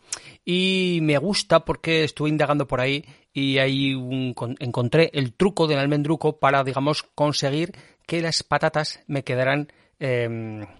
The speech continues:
no crujientes, pero sí durillas, ah, eh, pero muy, digamos, eh, juntas o muy maridadas, por decirlo de alguna forma, con todo el caldo y tal que tiene esta caldereta, ¿vale? Entonces,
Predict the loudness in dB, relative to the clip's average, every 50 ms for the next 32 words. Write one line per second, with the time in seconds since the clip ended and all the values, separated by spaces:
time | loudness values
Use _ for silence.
0 | -18 -18 _ _ _ _ _ _ _ _ -20 _ _ _ -12 -6 -4 0 0 0
1 | 0 0 -2 -2 -2 0 2 4 4 4 4 2 0 0 0 2 2 4 4 2
2 | 0 0 0 0 0 0 0 2 4 4 4 4 4 0 2 4 6 6 6 6
3 | 4 4 2 2 2 2 2 2 2 2 2 2 2 2 2 2 2 2 0 0
4 | -2 -4 -2 0 0 0 0 0 -2 -8 -14 -12 -12 -12 -12 _ _ -4 -2 0
5 | 0 2 2 2 2 2 2 0 0 0 -2 -2 -2 -2 -2 -2 -2 -2 -4 -4
6 | -6 -8 -12 -14 -16 -18 -20 -20 -18 -14 -12 -10 -10 -10 -8 -2 4 6 6 8
7 | 6 6 4 6 6 6 6 6 2 2 2 2 2 0 0 2 2 2 2 2
8 | 2 0 2 2 2 0 0 -2 -4 -8 -10 -12 -14 -16 -16 -8 -2 2 4 6
9 | 6 6 6 8 8 6 8 8 6 2 2 0 -2 -2 -2 0 0 0 2 2
10 | 0 -2 -2 0 -2 -2 0 0 -2 0 2 2 2 4 4 2 2 4 4 6
11 | 6 6 4 2 2 2 0 0 0 -4 -4 -2 -2 -2 -2 -2 -4 -4 -4 -2
12 | -4 -4 -6 -8 -10 -10 -8 -4 -2 -2 -4 -4 -8 -20 -20 -20 -20 -18 -6 -4
13 | -4 -4 -4